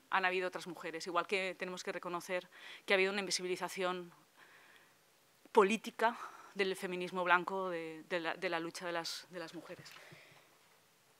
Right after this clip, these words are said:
Yo estoy orgullosa de haber colaborado con algunas de, de ellas. Me faltan muchos nombres.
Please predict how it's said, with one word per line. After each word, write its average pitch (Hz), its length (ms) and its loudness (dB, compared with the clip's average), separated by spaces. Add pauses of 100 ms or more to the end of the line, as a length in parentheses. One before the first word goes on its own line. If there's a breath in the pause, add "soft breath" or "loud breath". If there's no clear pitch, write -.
(100)
Yo 214 80 -2
estoy 220 440 4
orgullosa 190 460 0
de 196 60 6
haber 185 220 2
colaborado 175 520 0
con 185 140 -8
algunas 170 380 -6
de, 170 280 -10
de 175 120 -8
ellas. 165 280 -10
Me 214 120 -4
faltan 277 240 6
muchos 226 260 0
nombres. 165 640 -8